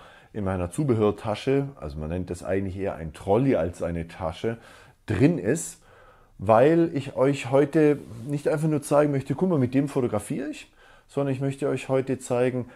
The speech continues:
was brauche ich denn wirklich für ein Fotoshooting. Also noch vorausgeschickt, ich filme diese Geschichte jetzt aus der Hand mit meinem Handy, also entschuldigt bitte die schlechte Bild- und Tonqualität, es gibt jetzt einen richtigen Cut, aber wir sprechen,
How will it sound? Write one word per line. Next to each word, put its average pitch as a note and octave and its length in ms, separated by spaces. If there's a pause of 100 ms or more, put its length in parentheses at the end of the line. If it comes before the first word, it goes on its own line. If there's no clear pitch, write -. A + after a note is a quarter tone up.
(140)
was D3 180
brauche - 240
ich G3 80
denn C#3 200
wirklich C3 580
für A#2 540
ein G2+ 300 (120)
Fotoshooting. - 960 (220)
Also C#3 200
noch D3 160
vorausgeschickt, E3 960
ich C#3 180
filme E3 300
diese D3 240
Geschichte C#3+ 480
jetzt C3+ 280
aus D3+ 300
der A#2+ 160
Hand A#2+ 240
mit C#3 160
meinem A2 300
Handy, C3 340
also G#2+ 220
entschuldigt A#2+ 500
bitte G#2 240
die F2+ 140
schlechte G#2+ 420
Bild- C#3+ 420
und G2+ 140
Tonqualität, C3 880
es - 140
gibt A#2 160
jetzt G2 160
einen G2 80
richtigen G#2+ 380
Cut, - 280 (560)
aber A#2 220
wir A2 100
sprechen, G#2+ 540